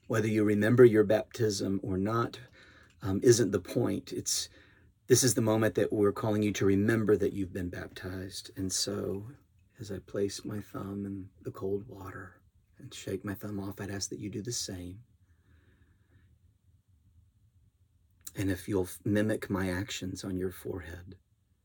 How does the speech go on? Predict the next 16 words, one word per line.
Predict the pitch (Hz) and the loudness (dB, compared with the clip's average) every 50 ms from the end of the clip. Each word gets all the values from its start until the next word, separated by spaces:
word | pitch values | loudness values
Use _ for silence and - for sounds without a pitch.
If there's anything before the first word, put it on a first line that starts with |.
| _ _ _ _ _ _ _ _ _ _ _ _ _ _ _ _ _ _ _ _ _ | _ _ _ _ _ _ _ _ _ _ _ _ _ _ _ _ _ _ _ _ _
in | - 90 | -10 -8
the | 87 90 | -6 -4
name | 87 92 92 92 | -2 -2 -2 -2
of | 90 87 | -2 -4
the | 90 | -6
Father, | 90 - - 107 98 95 101 107 113 120 123 117 | -10 -10 -8 -6 -6 -4 -4 -4 -4 -6 -6 -6
the | 117 127 117 | -6 -6 -6
Son, | - - - 107 98 92 98 98 95 92 101 104 - - - | -6 -6 -6 -6 -6 -6 -6 -8 -8 -10 -12 -14 -16 -14 -8
and | 101 92 87 | -6 -6 -6
the | 76 | -6
Holy | - 92 85 87 101 110 | -4 -4 -2 -2 -2 -4
Spirit, | 107 - - - - - 151 135 117 104 - - _ - _ _ _ _ _ _ _ _ _ _ _ - _ _ _ _ _ _ _ _ _ _ _ _ _ _ _ - - - - _ - | -6 -8 -10 -8 -8 -6 -6 -6 -6 -10 -14 -18 _ -20 _ _ _ _ _ _ _ _ _ _ _ -20 _ _ _ _ _ _ _ _ _ _ _ _ _ _ _ -20 -20 -20 -20 _ -6
remember | 110 98 95 98 98 101 101 104 | -4 -2 -2 -2 0 0 0 0
that | 104 104 - | 0 -2 -2
you're | 120 107 | -4 -4
loved. | 104 107 107 104 95 90 - - - - | -4 -6 -8 -8 -10 -12 -14 -20 -20 -20